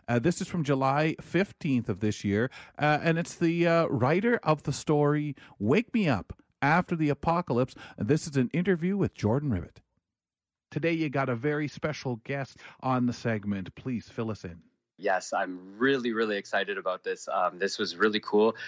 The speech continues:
Speaker 2: It's been a few months in the making, and, uh, as always, we love bringing on authors. We love bringing on narrators. So if you guys have any suggestions for us, um,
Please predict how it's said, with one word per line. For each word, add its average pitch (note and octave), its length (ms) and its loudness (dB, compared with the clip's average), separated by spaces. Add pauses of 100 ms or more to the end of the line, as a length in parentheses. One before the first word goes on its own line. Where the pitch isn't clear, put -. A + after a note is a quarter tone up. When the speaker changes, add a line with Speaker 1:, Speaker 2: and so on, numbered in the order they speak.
(160)
Speaker 2:
It's G2 200 2
been G2 240 4
a F#2 100 6
few B2 320 0
months A2+ 360 2
in A2+ 100 0
the G2 80 2
making, G2 500 0
and, F#2+ 320 2
uh, F2+ 260 4
as G2+ 140 2
always, F#2 320 2
we F#2 80 -10
love F#2+ 340 2
bringing G2 280 -4
on F#2 160 2
authors. F#2 480 2
We F2+ 80 -10
love F2+ 180 2
bringing F#2+ 220 -2
on E2+ 160 0
narrators. G2+ 560 4 (260)
So - 120 -6
if D#2 60 -6
you E2 60 -10
guys F2+ 200 4
have F2+ 120 0
any F#2 160 4
suggestions F2+ 580 0
for F2+ 140 2
us, E2 260 2
um, D#2+ 400 0